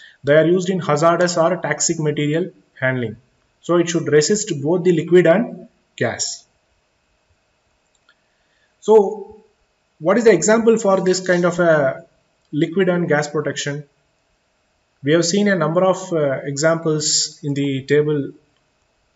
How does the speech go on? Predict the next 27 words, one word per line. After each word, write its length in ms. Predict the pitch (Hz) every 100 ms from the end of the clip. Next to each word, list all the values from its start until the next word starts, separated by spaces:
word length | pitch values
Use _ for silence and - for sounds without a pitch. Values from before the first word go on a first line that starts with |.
| _
which, 320 | - 131 - 135
uh, 40 |
you 340 | 123 120 117 117
can 360 | 120 117 113 113
have 180 | 131 131
a 120 | 123
further, 500 | 127 117 127 127 - - _ _ _ _ _ _ _
once 280 | 131 131 131
more 140 | 147
you 60 | 135
can 180 | 139 123
see 320 | 135 131 131 131
there 160 | 123
are 80 | 127
various 320 | 127 143 147
types 240 | 143 131 -
of 80 | 131
materials 480 | 123 131 131 127
from 300 | 127 123 117
butyl 360 | 120 139 135 135
nylon, 460 | 123 127 123 123 123
butyl 300 | 131 127 123
rubber, 500 | 113 120 120 117 - _ _ _ _ _ _ _ -
various 320 | 139 139 139
types 200 | 135 139
of 80 | 127
materials 580 | 123 131 131 123 -